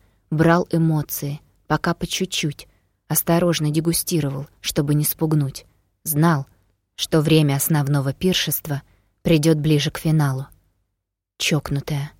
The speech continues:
Руки задрали подол и сдернули трусики вниз. Ани ойкнула и под мужским весом чуть подалась вперед, опираясь ладонями о витрину. Щеку обожгло прохладное стекло. Хвала богине, что на улице никого нет.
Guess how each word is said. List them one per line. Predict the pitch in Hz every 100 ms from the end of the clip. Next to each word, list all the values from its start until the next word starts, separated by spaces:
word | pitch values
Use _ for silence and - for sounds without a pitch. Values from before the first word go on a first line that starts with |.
| _ _ _ _ _ _ _ -
Руки | 156 170 165
задрали | 151 151 156 151 147
подол | - 143 151 170 175 _ _ -
и | 147
сдернули | 139 160 160 156 143
трусики | - 147 - 156 156
вниз. | 147 135 127 - _ _ _ _ 165
Ани | 156 165 -
ойкнула | 180 190 170 147 139 - _ _
и | -
под | 151 -
мужским | 156 - - 170 151
весом | 147 185 - 147
чуть | - 165
подалась | - 156 147 151 -
вперед, | - 165 151 135 - _ _ _ _
опираясь | - 160 160 160 170 -
ладонями | 151 147 151 147 147 151
о | 151
витрину. | 156 - 151 135 139 _ _ _ _ _ _ _
Щеку | - 190 180 -
обожгло | 156 151 147 151 165 170
прохладное | 160 147 156 151 151 151
стекло. | - 165 - 147 135 - _ _ _ _ _
Хвала | - 156 160 160 160
богине, | 165 165 160 147 143
что | - 143
на | 139
улице | 147 165 - 151
никого | 147 151 147 151
нет. | 139 131